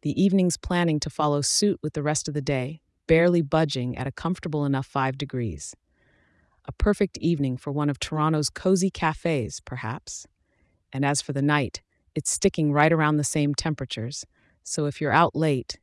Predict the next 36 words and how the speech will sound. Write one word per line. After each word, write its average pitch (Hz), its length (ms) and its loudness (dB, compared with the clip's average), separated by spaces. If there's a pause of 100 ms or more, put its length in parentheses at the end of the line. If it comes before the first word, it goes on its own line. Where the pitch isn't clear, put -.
(100)
you 143 160 -6
won't 151 180 0
need 151 200 0
to 139 80 -6
pile 147 300 0
on 135 160 0
any 147 280 2
extra 135 320 -6
layers. 127 520 -6 (640)
Enjoy 151 360 4
the 147 80 2
muted 151 420 2
tones 143 340 -2
of 135 120 -8
the 135 80 -6
city 139 320 -4
today, 127 460 -6 (220)
and 190 320 2
perhaps 170 400 -2
take - 220 -4
a 160 60 -2
stroll 156 580 0 (240)
through - 160 -6
one 151 160 0
of 143 100 -4
Toronto's 143 540 -2
beautiful 170 560 -2
misty 147 460 -2
parks. - 580 -8 (880)
The 135 80 -6
silver 185 400 2
lining 147 380 4
of 131 80 -4
an 131 140 -4
overcast 147 600 -4
day 147 380 -2